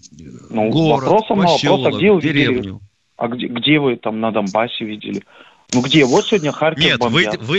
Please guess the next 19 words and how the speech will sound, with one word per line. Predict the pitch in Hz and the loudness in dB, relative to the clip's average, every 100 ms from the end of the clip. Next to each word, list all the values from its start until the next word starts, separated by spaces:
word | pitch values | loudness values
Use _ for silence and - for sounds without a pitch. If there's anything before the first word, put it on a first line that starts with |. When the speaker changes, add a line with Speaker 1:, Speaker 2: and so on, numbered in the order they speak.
| 160 | -2
Speaker 2:
я, | 123 147 160 151 120 110 | -2 -2 -2 -10 -12 -10
я | 120 151 | -6 -6
же | 147 | -6
сказал, | - 156 | -8 -2
Speaker 1:
Сегодня | 139 143 170 147 | 2 4 4 2
Speaker 2:
вы | 131 | 0
Speaker 1:
Харьков, | 139 160 170 180 | 0 0 -2 -4
Speaker 2:
прикидываете | 175 | -2
Speaker 1:
сегодня | 127 185 208 | 2 2 2
Speaker 2:
глупее, | 175 143 | 2 2
Speaker 1:
Харьков. | 143 135 160 | 2 0 -2
Speaker 2:
чем | 165 | -4
Speaker 1:
При-, | 139 113 139 | -6 -2 -2
Speaker 2:
есть. | - - - | -4 -12 -12
Speaker 1:
вчера | - - 143 170 | -2 2 2 2
Speaker 2:
Вы, | 180 | 2
Speaker 1:
прилетела | 160 131 131 151 156 123 | 0 0 0 0 2 2
Speaker 2:
вот, | 110 | 0
Speaker 1:
бомба | 120 147 143 | -2 0 0